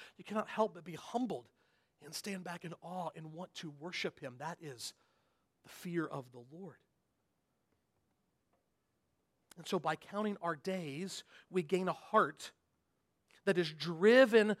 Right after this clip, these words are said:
by the wisdom of fearing the Lord that allows us to walk wisely in this world. Remember,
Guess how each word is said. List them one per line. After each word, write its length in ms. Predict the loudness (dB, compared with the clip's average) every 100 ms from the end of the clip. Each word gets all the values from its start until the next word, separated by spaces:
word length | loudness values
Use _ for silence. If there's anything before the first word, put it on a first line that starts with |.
| 4
by 160 | 10 10
the 120 | 10
wisdom 680 | 6 8 6 6 8 8 8
of 200 | 6 6
fearing 760 | 2 -10 -2 2 4 4 2 6
the 80 | 6
Lord 800 | 6 0 4 8 8 8 2 -12 _ _ _ _ _ _ _ _ _ _
that 100 | -6
allows 340 | -2 0 0
us 120 | -4
to 100 | -8
walk 320 | -8 -4 -4 -4
wisely 600 | -8 -6 -6 -10 -14 -12
in 200 | -12 -12
this 180 | -14 -6
world. 160 | -6 -4
Remember, 640 | -2 0 2 2 2 2